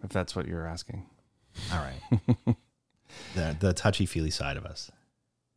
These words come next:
Speaker 1: So we had,
Speaker 2: Okay.
Speaker 1: had a couple to-, topics we wanted to discuss this week. Let's start with, um, the one that, um, that you,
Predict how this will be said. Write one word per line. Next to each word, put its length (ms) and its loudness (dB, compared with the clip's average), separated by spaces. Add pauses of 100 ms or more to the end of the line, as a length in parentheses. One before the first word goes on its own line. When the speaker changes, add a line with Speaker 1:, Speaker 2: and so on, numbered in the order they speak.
(500)
Speaker 1:
So 180 6
we 100 6
had, 120 8
Speaker 2:
Okay. 300 4
Speaker 1:
had 140 6
a 20 4
couple 220 4
to-, 260 4
topics 300 4
we 60 2
wanted 180 6
to 40 2
discuss 280 2
this 180 0
week. 240 0 (720)
Let's 160 6
start 280 8
with, 380 4 (100)
um, 540 0
the 80 4
one 400 6 (220)
that, 420 -2
um, 560 0 (200)
that 140 2
you, 380 4